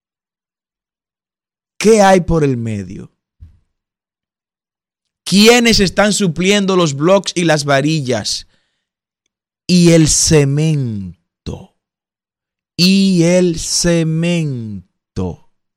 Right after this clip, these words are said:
de este canal que está desviando las aguas del río Masacre. ¿Quiénes son los suplidores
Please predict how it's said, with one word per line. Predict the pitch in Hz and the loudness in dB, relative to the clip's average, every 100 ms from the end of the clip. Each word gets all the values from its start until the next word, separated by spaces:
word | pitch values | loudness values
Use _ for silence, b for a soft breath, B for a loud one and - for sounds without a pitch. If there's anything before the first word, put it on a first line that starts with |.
| _ _ _ _ | _ _ _ _
de | 110 104 123 151 | -6 0 4 6
este | 175 - 143 131 | 4 2 -2 0
canal | 127 117 135 135 113 98 - _ _ _ _ _ | -4 -2 0 0 -2 -6 -12 _ _ _ _ _
que | 123 | -6
está | 120 - 143 | -6 0 2
desviando | 131 120 117 120 120 113 110 95 _ _ _ _ _ | 2 -2 -2 0 0 -2 -6 -10 _ _ _ _ _
las | 120 117 - | -4 -2 -2
aguas | 117 117 110 | -2 0 -2
del | 110 110 | -4 -6
río | 107 104 | -8 -8
Masacre. | 104 98 92 92 - - _ _ _ | -8 -12 -14 -18 -20 -20 _ _ _
¿Quiénes | 240 302 294 | -4 0 2
son | 311 | 2
los | 311 285 | 2 0
suplidores | 294 214 254 208 175 143 123 107 - - - | 0 -2 -2 2 4 4 2 0 -4 -8 -16